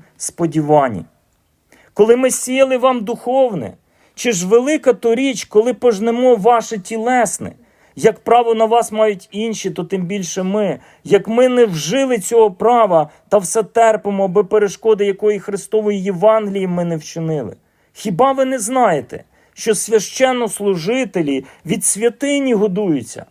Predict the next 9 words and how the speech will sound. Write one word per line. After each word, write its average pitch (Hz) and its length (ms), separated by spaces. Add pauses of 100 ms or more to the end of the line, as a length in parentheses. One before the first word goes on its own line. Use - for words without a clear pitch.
(280)
що - 220
ті, 214 240
хто 202 200
служать 202 480
вівтареві, 190 720 (200)
із 175 240
вівтаря 185 480
мають 185 340
частку? 190 520